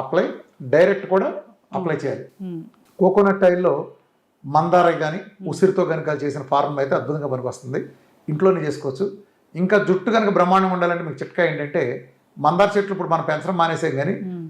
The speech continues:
Speaker 1: ఒక మందార చెట్టు పెంచుకోండి. కుంకుడుకాయలు పెట్టుకుని మందార ఆకులు దాంట్లో వేసి పిసకండి బాగా, కుంకుడుకాయల్లో
Speaker 2: మ్మ్.
Speaker 1: బాగా పిసకండి.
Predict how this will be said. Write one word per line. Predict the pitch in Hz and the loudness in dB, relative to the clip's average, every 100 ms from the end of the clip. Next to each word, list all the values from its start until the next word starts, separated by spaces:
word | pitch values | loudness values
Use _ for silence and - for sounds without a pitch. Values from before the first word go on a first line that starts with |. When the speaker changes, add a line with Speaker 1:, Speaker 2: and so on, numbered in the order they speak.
| 151 | -6
Speaker 1:
ఒక | 147 | 2
మందార | 156 165 208 202 | 2 4 2 0
చెట్టు | 190 | -2
పెంచుకోండి. | 170 160 156 123 156 - - _ _ _ | -4 -4 -6 -6 -6 -10 -18 _ _ _
కుంకుడుకాయలు | - 208 202 214 165 | 2 2 4 2 2
పెట్టుకుని | 156 - 156 233 - _ _ _ _ _ - | -2 -6 -6 -6 -12 _ _ _ _ _ -2
మందార | 160 180 208 226 | 2 4 6 6
ఆకులు | 202 202 202 | 4 2 0
దాంట్లో | 170 185 196 | 2 0 -2
వేసి | 180 | -4
పిసకండి | - 180 190 143 | -6 -8 -8 -2
బాగా, | 135 131 | -2 0
కుంకుడుకాయల్లో | 131 - 165 175 131 147 | -4 -4 -4 -2 0 0
Speaker 2:
మ్మ్. | 220 - 135 | -4 -6 0
Speaker 1:
బాగా | 156 180 | 2 4
పిసకండి. | 185 165 - 120 | 2 -2 -6 -12